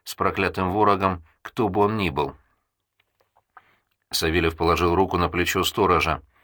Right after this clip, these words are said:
«Достойные слова молвишь, Илья. Что на душе, то и молвлю. Ладно, пора разъезжаться». «Да, князь, мы там посмотрим у озера и обратно в Калугу. Глядишь,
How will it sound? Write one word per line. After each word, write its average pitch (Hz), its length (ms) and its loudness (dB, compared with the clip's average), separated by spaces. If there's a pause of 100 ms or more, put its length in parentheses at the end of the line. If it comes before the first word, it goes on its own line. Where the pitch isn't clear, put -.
(220)
«Достойные 90 640 -2
слова 107 380 2
молвишь, 85 480 0
Илья. 78 400 0 (640)
Что - 300 -2
на 185 120 2
душе, 151 480 0 (140)
то 131 120 2
и 139 80 4
молвлю. 131 520 0 (320)
Ладно, 71 460 0 (260)
пора 80 240 0
разъезжаться». 87 800 -2 (680)
«Да, 165 180 -2
князь, 78 400 -4 (260)
мы 117 200 -2
там 147 260 0
посмотрим 123 580 -2
у 156 80 0
озера 85 380 0 (180)
и - 120 -6
обратно 143 420 0
в - 80 -12
Калугу. 87 560 0 (500)
Глядишь, 90 560 0